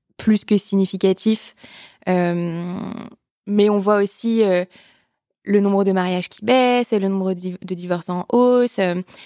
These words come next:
voilà, il y a, il y a les piliers de vie, euh, dans lesquels on s'engage, l'amitié, le sport, et cetera.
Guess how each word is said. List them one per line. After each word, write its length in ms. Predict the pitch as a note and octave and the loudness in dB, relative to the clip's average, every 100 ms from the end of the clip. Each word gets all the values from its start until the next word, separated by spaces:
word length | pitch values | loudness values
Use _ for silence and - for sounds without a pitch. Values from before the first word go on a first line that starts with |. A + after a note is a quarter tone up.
| _ | _
voilà, 180 | G3+ F#3+ | 2 4
il 60 | |
y 40 | F3+ | 2
a, 120 | F3+ | 0
il 60 | F#3 | -2
y 40 | |
a 60 | F3 | -2
les 120 | F3+ | -4
piliers 260 | - F#3+ | -2 -2
de 40 | G3 | 0
vie, 260 | G#3+ A3+ | 0 2
euh, 400 | G#3 F3 E3+ E3 - _ _ | 2 0 -4 -10 -12 _ _
dans 100 | F#3 | -2
lesquels 240 | F3+ G3+ F#3+ | -2 -2 -4
on 80 | |
s'engage, 460 | F3+ F#3+ G#3 G#3+ G3+ | -4 0 2 2 2
l'amitié, 400 | F3+ F3+ - A3+ | -2 -2 -2 0
le 100 | G3+ | 0
sport, 180 | - G3+ | 0 -2
et 60 | |
cetera. 280 | F#3 F#3 G3 | -2 -2 -4